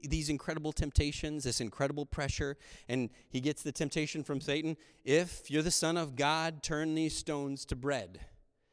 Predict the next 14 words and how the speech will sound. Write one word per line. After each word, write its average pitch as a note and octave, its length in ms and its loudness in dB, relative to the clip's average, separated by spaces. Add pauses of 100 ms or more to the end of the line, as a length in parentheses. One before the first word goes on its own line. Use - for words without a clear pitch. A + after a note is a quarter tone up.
(220)
What F#3 160 6
Jesus A3+ 380 6
does F#3+ 520 4 (160)
is E3 120 2
he F#3+ 100 2
says, F#3+ 280 2 (120)
"It A3 180 2
is A3 240 2
written," A3 500 0 (520)
and A#3 120 6
then A#3+ 80 8
he A#3+ 80 4
quotes - 380 2
Deuteronomy. A#3+ 720 0